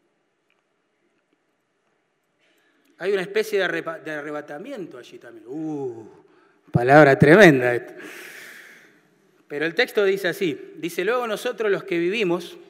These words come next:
los que hayamos quedado, seremos", ¿qué dice? Lo dice la Biblia. Dice eso.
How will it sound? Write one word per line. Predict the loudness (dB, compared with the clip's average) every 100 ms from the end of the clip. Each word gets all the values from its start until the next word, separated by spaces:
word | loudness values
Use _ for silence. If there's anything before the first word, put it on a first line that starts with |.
| _ -20
los | -14 -8
que | -8
hayamos | -6 -6 -6
quedado, | -6 -4 -2 -2 -4
seremos", | -10 -6 -4 2 0 0 -14 -20 -20 -20 _ _ _ _ _ _ _ _ _ _ _ _ _
¿qué | -8
dice? | -8 -10 -14 -20 -20 _ _ _ _ _ _
Lo | -6 -2
dice | 0 -2 -6
la | -8
Biblia. | -10 -14 -20 -20 _ _ _ _ _ _ _ _ _
Dice | -6 -6
eso. | -12